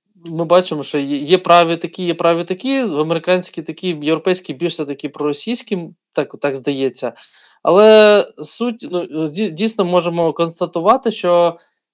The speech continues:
нахил світової політики повернувся трошки в праву сторону, хилиться вправо. І, але ц-, від цього я бачу плюси, такі як, наприклад, е,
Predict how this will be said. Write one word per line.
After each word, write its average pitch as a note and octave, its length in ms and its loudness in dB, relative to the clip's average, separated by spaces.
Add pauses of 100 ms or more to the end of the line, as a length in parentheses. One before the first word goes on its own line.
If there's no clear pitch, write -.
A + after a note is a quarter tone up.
нахил A#3+ 480 2
світової E3+ 680 -2
політики A3 540 -4
повернувся E3 520 -4 (180)
трошки E3 340 -6
в - 40 -14
праву D3 360 2
сторону, A2 580 -14
хилиться E3+ 460 -8
вправо. C3+ 600 -4 (800)
І, C#3+ 400 -4
але F#3 240 2
ц-, - 200 -14
від D#3 240 -10
цього D4+ 180 -2
я D4+ 60 0
бачу A3+ 300 0
плюси, G#3 380 -6
такі C#3 260 -10
як, D3 180 -6
наприклад, C3+ 520 -8
е, A#2+ 520 -8